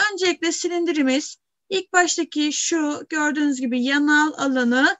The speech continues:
aynı değil mi? Değişmiyor çünkü oradan bir şey kesilmiyor.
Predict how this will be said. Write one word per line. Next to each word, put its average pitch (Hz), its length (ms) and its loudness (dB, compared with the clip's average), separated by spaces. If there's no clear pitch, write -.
aynı 330 420 4
değil 453 160 2
mi? 277 160 0
Değişmiyor 320 440 2
çünkü 330 280 -4
oradan 339 420 2
bir 302 60 -2
şey 330 280 0
kesilmiyor. 285 600 2